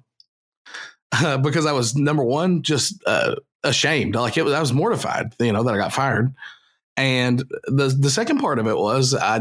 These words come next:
I just didn't want her to be terrified. Like, I wanted it to feel like, you know, I wanted her to think it was part of a plan. Um,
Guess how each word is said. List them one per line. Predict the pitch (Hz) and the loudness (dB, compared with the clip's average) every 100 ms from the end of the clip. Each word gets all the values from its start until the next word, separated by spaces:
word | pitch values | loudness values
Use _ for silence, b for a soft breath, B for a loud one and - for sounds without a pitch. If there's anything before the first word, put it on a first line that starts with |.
| 117 | 0
I | 180 | 0
just | 269 254 | 0 -2
didn't | 277 254 | -2 -2
want | 247 | 0
her | 247 | 0
to | 220 | 0
be | 196 | 0
terrified. | 160 214 202 98 87 | 0 0 -2 -4 -2
Like, | 117 135 | -2 -2
I | |
wanted | 147 196 160 | 0 0 0
it | 110 123 | 0 -2
to | |
feel | 123 135 | -2 0
like, | 139 107 | 0 -2
you | 110 127 | -2 0
know, | 117 117 | 0 0
I | 117 | -2
wanted | 113 139 143 | 0 0 0
her | 113 | 0
to | 113 | 0
think | 123 131 | 0 0
it | 104 | 0
was | 98 | -2
part | - 120 | 0 0
of | 113 | 0
a | |
plan. | 120 117 131 113 107 - B B B B _ - | -2 -2 0 0 -2 -6 B B B B _ -2
Um, | 123 110 117 | 0 2 0